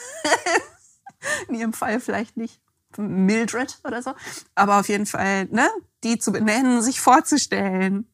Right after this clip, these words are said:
Das ist auf jeden Fall hilfreich, ne, um manchmal zu sagen, „Du gehst jetzt in dein Zimmer. <laughs> Du kannst jetzt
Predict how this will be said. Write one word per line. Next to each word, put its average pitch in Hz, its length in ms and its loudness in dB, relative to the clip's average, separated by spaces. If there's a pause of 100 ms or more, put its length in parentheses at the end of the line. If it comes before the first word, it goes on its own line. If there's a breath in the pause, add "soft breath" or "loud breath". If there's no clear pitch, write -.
Das 208 380 -4
ist - 200 -4
auf - 100 -2
jeden 294 160 -2
Fall 262 180 0
hilfreich, 220 640 2
ne, 254 160 0
um 196 100 0
manchmal 196 340 2
zu 185 140 -4
sagen, 185 260 2
„Du 262 100 -6
gehst - 220 -6
jetzt 214 180 -4
in 180 120 -2
dein 180 180 0
Zimmer. 208 380 -6 (720 loud breath)
<laughs> - 460 -14
Du 294 120 0
kannst - 560 2
jetzt - 380 -4